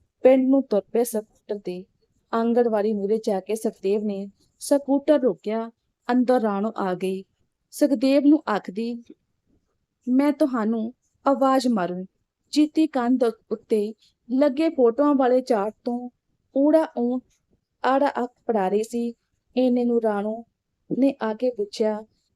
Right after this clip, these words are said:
ਕਿ, "ਤੁਸੀਂ ਜੀਤੀ ਹੋ?" ਜੀਤੀ ਕਹਿੰਦੀ, "ਹਾਂਜੀ, ਤੁਸੀਂ ਕੌਣ?" ਰਾਣੋ ਕਹਿੰਦੀ, "ਮੈਂ ਤੁਹਾਡੀ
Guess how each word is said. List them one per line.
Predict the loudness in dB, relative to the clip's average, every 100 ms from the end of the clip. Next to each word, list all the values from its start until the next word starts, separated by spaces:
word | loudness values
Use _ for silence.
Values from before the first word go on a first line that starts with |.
| -2
ਕਿ, | -2
"ਤੁਸੀਂ | 0 0 0 0
ਜੀਤੀ | -2 -4 0 4 4
ਹੋ?" | 2 0 -8 _ _ _ _ _
ਜੀਤੀ | -2 -2 0 0
ਕਹਿੰਦੀ, | 0 0 -2
"ਹਾਂਜੀ, | -2 -4 -6 -6 -8 -8 _ _ _ _
ਤੁਸੀਂ | -4 0 0
ਕੌਣ?" | 4 2 2 -2 _ _ _ -2
ਰਾਣੋ | 0 2 2
ਕਹਿੰਦੀ, | 0 -2 0
"ਮੈਂ | 0 -2
ਤੁਹਾਡੀ | -2 -2 -2 -4 -4